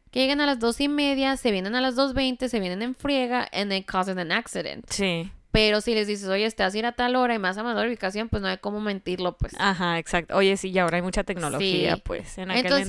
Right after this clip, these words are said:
Speaker 2: entonces, ¿qué?
Speaker 1: ajá. Pero, pues, los plebes también son bien mañosos.
Speaker 2: Sí.
Speaker 1: Porque dice mi tía, "Sí, sí la podemos hacer así", me dijo. Pero luego se va a ir a las once y media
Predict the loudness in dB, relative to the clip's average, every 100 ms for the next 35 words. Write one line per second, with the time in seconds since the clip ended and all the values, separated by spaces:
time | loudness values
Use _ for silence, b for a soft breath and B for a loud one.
0 | 0 0 -4 -8 -8 -10 -8 -2 -2 0
1 | -2 -4 -6 -14 _ _ _ 0 2 4
2 | 0 0 -2 -4 -6 -6 -4 -4 -4 -6
3 | -6 -4 -4 -4 -4 -4 -6 -8 _ -10
4 | -6 -4 0 2 2 0 -2 -2 -2 -4
5 | -4 -4 -4 -4 -4 -4 -4 -2 -4 -4
6 | -4 -4 -4 -2 -4 -2 -2 -2 -2 -6
7 | -12 -12 b b b b b 0 2 4
8 | 2 2 0 0 2 0 0 0 0 2
9 | 2 2 2 -2 -4